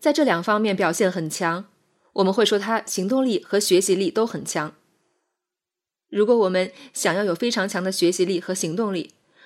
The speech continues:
那就需要由学习系统和行动系统来做支撑。行动系统和学习系统是成长的双翼，构建好双翼，成长才有可能腾飞。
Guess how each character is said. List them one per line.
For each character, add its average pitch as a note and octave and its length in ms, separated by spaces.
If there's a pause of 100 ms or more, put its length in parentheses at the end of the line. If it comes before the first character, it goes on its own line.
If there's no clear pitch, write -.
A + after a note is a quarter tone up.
(120)
那 D4+ 80
就 B3 140
需 A3 160
要 A3+ 120
由 F3 140
学 F3+ 180
习 F#3 160
系 G3 140
统 F#3 240
和 - 140
行 G#3 180
动 C4 120
系 A#3+ 120
统 F#3 140
来 D#3 100
做 F#3+ 160
支 G3 160
撑。 G#3+ 260 (1200)
行 C#4+ 200
动 E4+ 140
系 D#4 100
统 C4 160
和 A#3 140
学 A3+ 140
习 G#3+ 100
系 G#3+ 160
统 F#3+ 240 (160)
是 A3 140
成 G3 180
长 F#3 140
的 D3+ 80
双 G#3 260
翼， G3+ 220 (800)
构 D#4 160
建 A#3+ 120
好 G3 140
双 A#3 280
翼， G#3+ 260 (200)
成 F3+ 240
长 F#3+ 340
才 - 140
有 E3+ 80
可 F#3+ 140
能 D#3+ 100
腾 E3+ 220
飞。 G#3+ 240